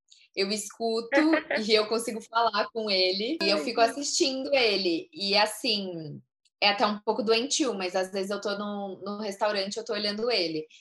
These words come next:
Speaker 1: Eu tô em algum lugar, ou eu vou viajar um fim de semana, eu tô olhando ele. Mesmo se tiver alguém aqui cuidando, dando comidinha e tal, eu fico olhando ele.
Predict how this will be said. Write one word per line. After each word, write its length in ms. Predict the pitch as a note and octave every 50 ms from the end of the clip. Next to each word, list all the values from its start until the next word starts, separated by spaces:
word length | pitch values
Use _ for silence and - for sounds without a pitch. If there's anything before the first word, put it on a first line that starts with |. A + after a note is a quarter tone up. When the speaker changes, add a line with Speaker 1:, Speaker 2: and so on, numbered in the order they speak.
| _ _
Speaker 1:
Eu 140 | - F3+ F3
tô 280 | F3+ G3 F#3 F#3 F#3 G3
em 120 | G3 G3
algum 240 | G3+ G3+ G3+ G3+ G3+
lugar, 500 | G#3 G#3 G3+ F3+ E3+ E3+ F3+ G3 G#3+ G3+
ou 140 | F#3+ F#3 F#3
eu 100 | F#3+ F#3+
vou 120 | G3 F#3
viajar 440 | G3 G3 G3 G3 G3 G3 F#3+ F#3 F#3+
um 40 | G3
fim 140 | - G3+ G3+
de 60 | -
semana, 460 | - A3 G3+ G3 F#3 F3+ F#3 F#3+ G#3
eu 100 | G#3+ G#3
tô 80 | - G3+
olhando 380 | G3 G3 G3+ G3+ G3+ A3 B3+
ele. 420 | B3 G#3+ F3+ F3 E3 D#3+ D3+ D3+ _ -
Mesmo 420 | G3+ G#3+ A3+ A#3+ D4+ D#4+ G4+ G#4
se 180 | G#4+ - G4 F#4
tiver 360 | - - F4+ C#4+ A#3+ A3+ A3+
alguém 320 | A#3+ A#3+ A3+ A3+ A3 A3
aqui 260 | G#3+ A3 - - A3+ G#3+
cuidando, 760 | - A#3+ A3 G3 - G3 G3 G#3 A3+ A#3 A3+ G#3+ G3+ G3 F#3
dando 500 | G3 G3 G3 G3 G3+ G3+ G3 G3 F#3+ F#3+ -
comidinha 640 | G#3 G3+ G3+ F#3+ F#3+ G3 A3 A#3 A#3 A3+ G#3 G3
e 80 | F#3+ F#3+
tal, 220 | - G#3+ G3 G3+
eu 140 | G#3+ A3+ A3+
fico 240 | A#3 - A#3 - A#3+
olhando 320 | A3+ A3 G#3+ G#3+ G#3+ B3
ele. 160 | B3 C4 G#3